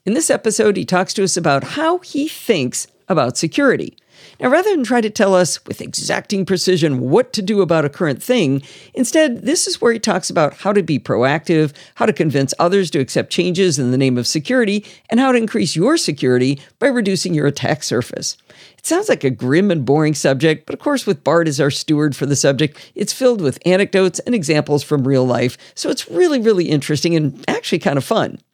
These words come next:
In addition to the podcast recording, Bart gave us a full blog post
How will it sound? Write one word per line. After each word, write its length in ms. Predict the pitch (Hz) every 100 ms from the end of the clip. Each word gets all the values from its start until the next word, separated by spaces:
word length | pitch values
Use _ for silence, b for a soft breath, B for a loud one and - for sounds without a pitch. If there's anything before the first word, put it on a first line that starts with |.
| B B B -
In 120 | 294
addition 380 | 247 262 269 220
to 60 |
the 80 | 151
podcast 520 | - 196 - 185 156
recording, 460 | 185 - 185 185 180 B B
Bart 220 | 170 208
gave 180 | 226 208
us 160 | 175 -
a 80 | 90
full 340 | - 226 269
blog 380 | 240 214 208 -
post 320 | 170 151